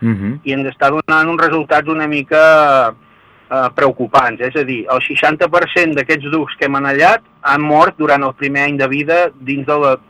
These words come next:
Speaker 2: a menys de deu quilòmetres del lloc on varen néixer. De manera que això ens indica que segurament tenim, en certes zones, eh, per exemple, a la Vall d'Aro, que ens travessa la C trenta-u i tenim territoris de duc molt propers a la C trenta-u, o en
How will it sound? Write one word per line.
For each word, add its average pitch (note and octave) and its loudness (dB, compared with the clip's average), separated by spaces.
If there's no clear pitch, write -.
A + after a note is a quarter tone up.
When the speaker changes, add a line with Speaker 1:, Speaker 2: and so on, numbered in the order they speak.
Speaker 2:
a C#3 0
menys F3 0
de C#3 2
deu D3 4
quilòmetres D#3+ 0
del C#3 0
lloc C3+ 0
on C#3 -4
varen A#2+ -2
néixer. G#2+ -8
De A#2+ -4
manera D3+ 0
que E3+ -2
això E3+ -2
ens D#3 -4
indica D#3+ -2
que C#3+ -6
segurament C#3+ -2
tenim, C#3+ -6
en B2+ -2
certes F3+ 2
zones, F3+ 0
eh, B2 -4
per B2 -8
exemple, C3 -4
a B2 4
la B2 2
Vall A#2+ -2
d'Aro, D3 2
que C3+ -2
ens B2 -6
travessa B2+ -4
la C3 0
C C3 -6
trenta-u B2+ -4
i C3+ -4
tenim C3 -4
territoris B2 -4
de A#2+ -6
duc C3 -6
molt C3 -4
propers B2+ -6
a A#2+ -2
la A2+ -6
C A#2+ -8
trenta-u, B2 -6
o C#3 2
en B2 -2